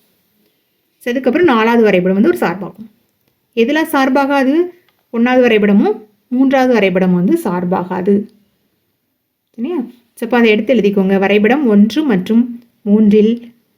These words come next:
ஒரு குத்துக்கோடு, ஒரு குத்துக்கோடு வரைபடத்தை பி மற்றும் கியூ ஆகிய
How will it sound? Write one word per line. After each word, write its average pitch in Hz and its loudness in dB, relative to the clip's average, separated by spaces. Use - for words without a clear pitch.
ஒரு 330 2
குத்துக்கோடு, 208 2
ஒரு 254 -4
குத்துக்கோடு 233 2
வரைபடத்தை 208 2
பி 240 -2
மற்றும் 240 -2
கியூ 220 -2
ஆகிய 214 2